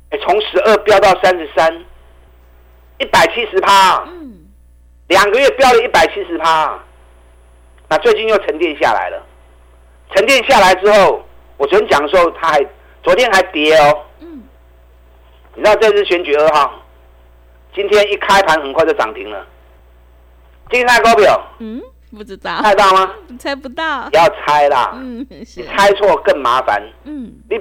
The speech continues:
Speaker 1: 报名来听演讲，报名来听演讲，我直接告诉你，这样是最直接的方法嘛，对不对？
Speaker 2: 嗯。
Speaker 1: 所以这场演讲真重要。礼拜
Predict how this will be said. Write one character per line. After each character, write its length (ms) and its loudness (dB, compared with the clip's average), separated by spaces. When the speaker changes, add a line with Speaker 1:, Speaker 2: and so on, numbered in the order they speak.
Speaker 1:
报 220 4
名 120 0
来 200 4
听 100 -6
演 360 -2
讲， 240 0
报 160 4
名 140 2
来 140 6
听 140 -4
演 200 0
讲， 360 0
我 100 0
直 140 -6
接 120 4
告 200 2
诉 140 -2
你， 160 -12
这 80 2
样 80 2
是 60 0
最 120 2
直 160 -6
接 140 4
的 20 -2
方 220 0
法 160 0
嘛， 160 -8
对 80 0
不 60 4
对？ 180 0
Speaker 2:
嗯。 120 -16
Speaker 1:
所 100 4
以 40 2
这 120 -6
场 180 2
演 220 4
讲 260 2
真 160 -2
重 240 0
要。 260 0
礼 180 -6
拜 140 -2